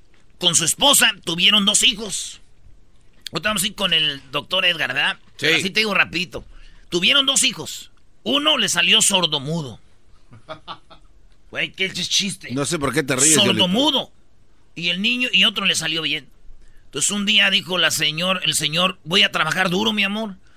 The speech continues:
Speaker 1: pa mandar al niño a un buen hospital a Nueva York, pa que lo curen.
Speaker 2: Sí.
Speaker 1: Yo no puedo tener un hijo,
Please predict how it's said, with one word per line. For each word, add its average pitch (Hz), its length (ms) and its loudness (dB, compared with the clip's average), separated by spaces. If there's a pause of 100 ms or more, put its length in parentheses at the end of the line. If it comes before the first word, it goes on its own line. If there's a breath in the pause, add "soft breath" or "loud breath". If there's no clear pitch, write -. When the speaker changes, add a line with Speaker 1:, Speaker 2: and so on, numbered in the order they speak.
(200 soft breath)
Speaker 1:
pa 151 140 -4
mandar 151 340 0
al 165 160 2
niño 190 440 0 (420)
a 139 260 6
un 170 160 -2
buen 196 180 0
hospital 202 560 4
a 233 60 6
Nueva 160 260 2
York, 233 440 0 (160)
pa 165 160 -6
que 151 360 0 (120)
lo 156 180 0
curen. 247 560 0 (120)
Speaker 2:
Sí. 120 100 -6 (160)
Speaker 1:
Yo 196 60 4
no 156 100 -2
puedo 262 180 0
tener 240 260 0
un 262 100 -2
hijo, 247 400 -6